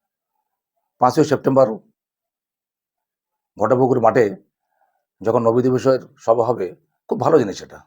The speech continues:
নবী সবার প্রিয়, নিশ্চয় তার জীবন কাহিনী তুলে ধরা উচিত। কিন্তু তার জীবন কাহিনী তুলে ধরা যেমন তেমন, তিনি এখানে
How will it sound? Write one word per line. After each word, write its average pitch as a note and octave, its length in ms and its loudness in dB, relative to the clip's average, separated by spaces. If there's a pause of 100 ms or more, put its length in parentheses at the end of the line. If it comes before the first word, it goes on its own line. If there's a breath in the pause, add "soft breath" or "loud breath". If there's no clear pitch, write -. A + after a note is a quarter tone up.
(1000)
নবী C#3+ 160 2
সবার D#3 300 2
প্রিয়, A#2+ 220 0 (1120)
নিশ্চয় D#3 300 2
তার F#3 180 6 (1300)
জীবন D#3 260 4
কাহিনী E3 240 4 (220)
তুলে D3+ 180 4
ধরা D3 160 6 (100)
উচিত। B2 220 -2 (1300)
কিন্তু E3+ 160 0
তার F#3+ 160 4
জীবন C3+ 240 0
কাহিনী F#3 220 2
তুলে F3+ 180 2
ধরা F3 140 4
যেমন D#3 240 0
তেমন, C#3 260 -2 (840)
তিনি D3+ 140 0
এখানে D#3+ 240 4